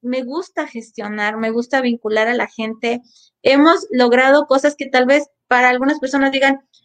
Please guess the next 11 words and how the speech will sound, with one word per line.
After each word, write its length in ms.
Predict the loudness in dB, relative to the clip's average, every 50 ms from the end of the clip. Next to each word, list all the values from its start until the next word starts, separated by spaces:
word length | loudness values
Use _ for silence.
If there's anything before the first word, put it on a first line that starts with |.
| _ _
"No 160 | -2 0 0 2
sirve 360 | 2 0 0 2 0 2 2
de 120 | 2 2
nada", 400 | 2 2 2 0 0 -4 -10 -16 _ _ _ _ _ _
porque 200 | -10 -2 0 2
no 160 | 4 4 4
le 100 | 2 2
solucionas 800 | 0 0 0 0 0 -2 -6 -8 -4 0 2 2 2 2 2 0
de 80 | 0 0
manera 320 | -2 -2 -2 -2 -2 -2
sustantiva. 680 | -2 -4 -8 -10 -10 -10 -10 -8 -8 -6 -6 -6 -6